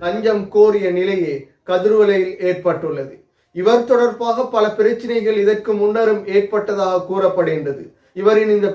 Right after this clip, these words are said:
பிரச்சனைகள் தொடர்பாக கதிர்வலையின் பல உயர் மட்டங்களை சேர்ந்தவர்கள் இணைந்து இவருடன் பேச்சுவார்த்தைகளையும் நடாத்தியுள்ளனர்.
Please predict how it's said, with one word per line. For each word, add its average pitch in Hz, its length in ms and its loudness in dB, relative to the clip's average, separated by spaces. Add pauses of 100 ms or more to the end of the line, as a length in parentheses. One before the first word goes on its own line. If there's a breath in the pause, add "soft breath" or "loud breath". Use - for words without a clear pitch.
பிரச்சனைகள் 214 720 0
தொடர்பாக 165 600 0 (400)
கதிர்வலையின் 208 680 4
பல 208 140 0 (100)
உயர் 233 300 2
மட்டங்களை 208 480 -2 (140)
சேர்ந்தவர்கள் 185 680 0 (140)
இணைந்து 185 420 0 (380 soft breath)
இவருடன் 185 500 2
பேச்சுவார்த்தைகளையும் 196 1120 0
நடாத்தியுள்ளனர். 170 760 -2